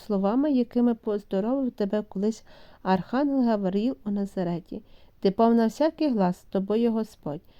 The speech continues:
Всевишній підніс Тебе до найбільшої гідності в небі і на землі, бо вибрав Тебе за матір свого Сина. Ти одна з поміж жінок вибрана до такої гідності.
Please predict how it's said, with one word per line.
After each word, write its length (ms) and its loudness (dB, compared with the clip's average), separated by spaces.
Всевишній 640 2
підніс 420 0
Тебе 280 2
до 120 4
найбільшої 580 0
гідності 540 0
в 60 0
небі 360 0
і 120 0
на 180 2
землі, 440 -2
бо 120 2
вибрав 360 -2
Тебе 300 -2
за 160 -6
матір 420 -4
свого 300 -6
Сина. 400 -4
Ти 100 2
одна 300 4
з 60 -6
поміж 340 4
жінок 360 2
вибрана 480 0
до 120 -2
такої 440 0
гідності. 680 -4